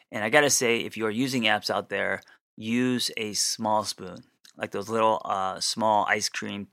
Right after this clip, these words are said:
taster spoons, those ice cream shops. Um, because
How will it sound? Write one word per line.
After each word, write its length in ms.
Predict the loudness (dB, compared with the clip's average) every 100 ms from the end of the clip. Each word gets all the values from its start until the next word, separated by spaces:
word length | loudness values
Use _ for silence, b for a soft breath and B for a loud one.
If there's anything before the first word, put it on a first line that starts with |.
| -12
taster 380 | -6 -4 -4 -4
spoons, 400 | -4 -4 -4 -4
those 160 | 0
ice 140 | 0 0
cream 140 | -2
shops. 480 | -2 0 0 -2 -12 B B B B -6
Um, 480 | -2 -2 -4 -10 -16 -20 _ _ _ _ _ _ _ _ _
because 680 | -8 0 6 6 6 4 0